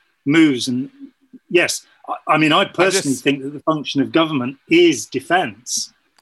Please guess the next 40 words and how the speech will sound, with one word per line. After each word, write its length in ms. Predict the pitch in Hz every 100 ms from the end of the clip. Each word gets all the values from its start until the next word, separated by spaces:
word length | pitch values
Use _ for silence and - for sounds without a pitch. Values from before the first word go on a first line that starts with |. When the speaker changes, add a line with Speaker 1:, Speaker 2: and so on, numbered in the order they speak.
| - - -
Speaker 1:
And 100 | 135
Speaker 2:
Well, 100 | 175
Speaker 1:
that's 200 | 196 180
Speaker 2:
I, 40 |
Speaker 1:
it. 40 |
Speaker 2:
well, 240 | 185 180 175
yeah, 480 | 165 226 262 92 -
I, 280 | 120 135 -
I 120 | 120
agree 300 | 131 123 165
with 200 | 208 -
that. 280 | 104 90 -
And 120 | 127
I 100 | 143
think 300 | 143 202 196
that, 300 | 190 160 -
see, 140 | - 170
and, 100 | 160
and 200 | 156 160
I'm, 200 | 160 160
I'm 140 | 170
only 220 | 196 208 170
making 380 | 170 165 156
this 180 | 131 -
point 340 | - 175 170 -
because 520 | 123 - 117 113 - - - -
no 240 | 147 160
culture 600 | 156 165 160 - 131 117
or 60 | 117
society 720 | - 120 139 139 139 107 104
lives 300 | 113 127 110
in 100 | 107
a 80 | 98
vacuum, 720 | 123 131 127 - 85 78 -
and 420 | 113 110 107 107 107 _ _ -
not 160 | 147
on 140 | 127 117
this 160 | 165
planet 320 | - 90 85 -
anymore. 360 | 82 78 76